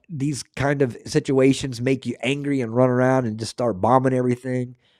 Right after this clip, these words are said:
but embrace that righteous anger and step up to do something. And like I said, this is, this is what our job is as Christians, not just to sit back and turn the other cheek.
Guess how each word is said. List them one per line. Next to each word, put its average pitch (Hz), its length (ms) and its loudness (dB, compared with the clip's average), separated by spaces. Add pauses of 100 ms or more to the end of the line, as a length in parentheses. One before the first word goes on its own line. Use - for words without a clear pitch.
(260)
but 123 100 6
embrace 123 420 4
that 123 180 4
righteous 113 440 2
anger 104 460 -4 (100)
and 95 260 -6
step - 320 -8
up 98 140 -8
to 90 80 -12
do 87 180 -6
something. 80 380 -12
And 78 100 -18
like 87 120 -12
I 76 40 -12
said, 80 220 -10
this 92 220 -6
is, 82 260 -14 (460)
this 107 220 -4
is 104 160 -8
what 110 200 -2
our 107 120 2
job 104 340 0
is 92 100 -2
as 90 100 -10
Christians, 87 440 -10
not 101 180 -8
just - 160 -10
to 98 80 -8
sit 90 220 -6
back 101 260 -2
and 90 160 -12
turn 156 220 -2
the 131 120 0
other 107 200 -2
cheek. 101 320 -10